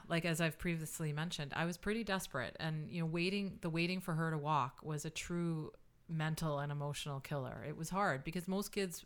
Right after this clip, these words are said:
with Down syndrome are already walking by four. I mean, yeah, she was walking holding my hand,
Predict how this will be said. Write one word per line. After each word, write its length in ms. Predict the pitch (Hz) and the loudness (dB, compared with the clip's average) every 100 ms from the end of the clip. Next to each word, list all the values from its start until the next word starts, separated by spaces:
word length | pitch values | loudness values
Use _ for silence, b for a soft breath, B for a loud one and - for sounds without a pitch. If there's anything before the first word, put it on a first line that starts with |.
| - | -10
with 140 | 175 - | -8 -2
Down 180 | 180 170 | -2 -2
syndrome 240 | 156 160 | -2 0
are 40 | |
already 160 | 190 226 | 2 2
walking 640 | 151 135 160 - - - - B B B B | 4 2 2 -4 -4 -8 -10 B B B B
by 140 | - 156 | 0 2
four. 320 | - 147 143 | 2 2 2
I 60 | |
mean, 260 | 196 214 - | 2 2 0
yeah, 240 | 214 202 170 | 2 6 6
she 140 | - | 4
was 120 | 208 | 4
walking 280 | 175 175 170 | 4 4 4
holding 260 | 160 165 151 | 4 2 0
my 100 | 139 | 2
hand, 520 | 156 175 143 131 | 4 6 4 2